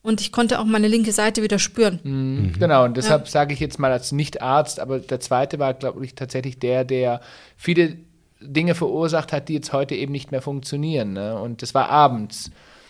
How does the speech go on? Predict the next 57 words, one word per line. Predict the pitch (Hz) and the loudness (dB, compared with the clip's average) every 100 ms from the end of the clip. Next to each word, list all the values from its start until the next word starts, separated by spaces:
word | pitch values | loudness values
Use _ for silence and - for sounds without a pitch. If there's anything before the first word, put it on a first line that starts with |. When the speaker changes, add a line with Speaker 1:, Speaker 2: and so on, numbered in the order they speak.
| - | -6
Speaker 1:
Ja, | 214 226 240 | 2 2 2
es | 220 - | -2 0
war | 220 | 2
halt | 233 220 | 2 2
im | 226 | 0
Laufe | 214 214 214 | 2 2 0
des | 208 202 | -2 -4
Tages, | 208 220 247 240 | -2 0 0 -2
also | - 202 | -4 -4
es | 202 | -4
ging | - 233 | -2 0
mir, | 226 | 0
glaub | 214 | -2
ich, | 214 | -4
schon | 202 226 233 | -2 -2 -2
im | - | -2
Laufe | 214 214 208 | 0 0 -2
des | 214 | -4
Tages | - 220 220 | -2 -2 -2
erstmal | - - 196 | -4 -2 -2
besser, | 208 214 277 277 | 0 0 0 -2
Speaker 2:
Mhm. | 123 120 117 117 135 | -6 -8 -8 -10 -6
Speaker 1:
aber | 208 214 | 0 2
dann | 214 | 2
zum | 202 208 | 0 0
Abend | 226 240 240 | 0 2 2
hin | 226 | 4
geht's, | 220 226 | 2 0
ging's | 240 233 208 | -2 0 0
mir | 226 | -2
immer | 220 202 | 0 0
schlechter | 208 220 226 247 | 0 0 0 -2
und | 220 | 0
ich | 214 | 0
hab | 214 | 0
mich | 214 | -2
dann | 202 | -2
auch | 214 190 | -2 2
nur | 214 | 4
noch | 254 247 | 4 0
übergeben. | 220 202 208 226 269 269 - _ - | 0 0 2 2 0 -6 -18 _ -6
Dann | 220 | 0
hab | 220 | 0
ich | 208 | 0
Speaker 2:
Wahnsinn. | 208 | -2
Speaker 1:
auch | |
Sprachstörungen | - - 208 226 - 254 240 233 226 | -4 -4 -2 -2 0 0 0 0 0
und | |
so | 226 | -2
gekriegt, | 226 220 233 - | -4 -4 -10 -8
aber | 196 208 | -4 0
das | 208 | 2
Speaker 3:
Mhm. | 95 | 2
Speaker 1:
Blöde | 110 226 226 | 2 4 4
war | 208 | 4
halt, | 214 214 | 2 0
dass | 214 - | 0 0